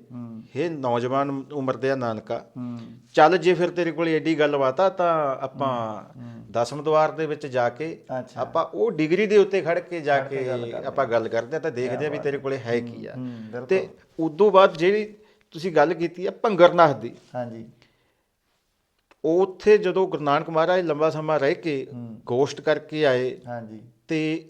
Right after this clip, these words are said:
Speaker 2: ਇਸ ਤਰੀਕੇ ਦੇ ਨਾਲ
Speaker 1: ਹੂੰ।
Speaker 2: ਉਹਨਾਂ ਨੂੰ ਸਿੱਧੇ ਰਾਹ ਦਿਖਾਇਆ
Speaker 1: ਜੀ।
Speaker 2: ਕਿ ਤੁਸੀਂ ਜਿੱਥੇ ਜਾ ਕੇ ਅੜਕ ਗਏ,
Speaker 1: ਹੂੰ।
Speaker 2: ਇਹ ਕੋਈ ਆਖਰੀ ਮੰਜ਼ਿਲ ਨਹੀਂ ਹੈਗੀ।
Speaker 1: ਹਾਂਜੀ।
Speaker 2: ਇਸ ਤੋਂ ਅੱਗੇ ਜਾ ਕੇ
Speaker 1: ਹਾਂਜੀ। ਹੂੰ।
Speaker 2: ਪਰਮੇਸ਼ਰ ਦਾ ਜੋ ਨਾਮ ਦਾ ਮਾਰਗ ਆ,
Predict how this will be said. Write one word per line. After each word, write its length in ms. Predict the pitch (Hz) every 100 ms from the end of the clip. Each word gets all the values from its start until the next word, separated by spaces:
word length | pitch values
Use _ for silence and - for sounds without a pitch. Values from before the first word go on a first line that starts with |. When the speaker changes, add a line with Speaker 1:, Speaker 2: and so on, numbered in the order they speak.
| -
Speaker 2:
ਇਸ 300 | 156 175 175
ਤਰੀਕੇ 380 | 175 160 -
ਦੇ 120 | 151 151
ਨਾਲ 440 | 139 123 120 135 -
Speaker 1:
ਹੂੰ। 260 | 120 113 110 165
Speaker 2:
ਉਹਨਾਂ 260 | 190 220
ਨੂੰ 260 | 190 180 175
ਸਿੱਧੇ 400 | - - 175 202
ਰਾਹ 160 | 190 190
ਦਿਖਾਇਆ 460 | 175 175 147 165 202 - - 120
Speaker 1:
ਜੀ। 220 | 113 113 - _ -
Speaker 2:
ਕਿ 80 | 170
ਤੁਸੀਂ 300 | 170 160 165
ਜਿੱਥੇ 380 | 131 131 175
ਜਾ 180 | 175 165
ਕੇ 200 | 160 170
ਅੜਕ 260 | 151 131 147
ਗਏ, 320 | 131 185 202
Speaker 1:
ਹੂੰ। 80 | 135
Speaker 2:
ਇਹ 220 | 147 156
ਕੋਈ 140 | 165 160
ਆਖਰੀ 360 | 135 123 147
ਮੰਜ਼ਿਲ 320 | 143 131 123 120
ਨਹੀਂ 120 | 117
ਹੈਗੀ। 340 | 123 131 202 -
Speaker 1:
ਹਾਂਜੀ। 360 | 127 127 113 107
Speaker 2:
ਇਸ 180 | 135 143
ਤੋਂ 260 | 165 185
ਅੱਗੇ 340 | 156 131 175 180
ਜਾ 140 | 170
ਕੇ 340 | 151 143 135 131
Speaker 1:
ਹਾਂਜੀ। 300 | 123 120 113 - _ _ _ _ _ 123
ਹੂੰ। 100 | 117
Speaker 2:
ਪਰਮੇਸ਼ਰ 440 | 139 143 139 143
ਦਾ 140 | 135
ਜੋ 120 | 143 165
ਨਾਮ 440 | 120 120 131 170
ਦਾ 140 | 170
ਮਾਰਗ 340 | 170 143 127 104
ਆ, 140 | 147